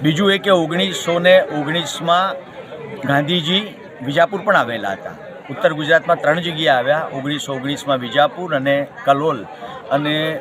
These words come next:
ઓગણીસો ને ઓગણત્રીસમાં ગાંધી કડી આવેલા હતા. એટલે આપણી યાત્રી-, યાત્રાની શરૂઆત કડીથી કરી અને સમાપન આજે વિજાપુરમાં. પણ ગંગાબેને બાપુને રેંટિયો શોધી આલેલો હતો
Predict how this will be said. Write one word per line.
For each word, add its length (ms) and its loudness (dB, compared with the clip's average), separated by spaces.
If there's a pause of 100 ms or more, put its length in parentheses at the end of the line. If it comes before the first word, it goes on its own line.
ઓગણીસો 500 -4
ને 100 -2
ઓગણત્રીસમાં 760 0
ગાંધી 320 -2 (280)
કડી 240 0
આવેલા 360 -2
હતા. 220 -6
એટલે 120 0
આપણી 240 -2
યાત્રી-, 420 -2
યાત્રાની 360 0
શરૂઆત 460 0
કડીથી 360 0
કરી 320 -2 (360)
અને 140 2
સમાપન 480 2
આજે 200 4
વિજાપુરમાં. 640 0 (280)
પણ 180 0
ગંગાબેને 680 4
બાપુને 760 0 (160)
રેંટિયો 300 -2
શોધી 340 -4
આલેલો 400 0
હતો 200 -10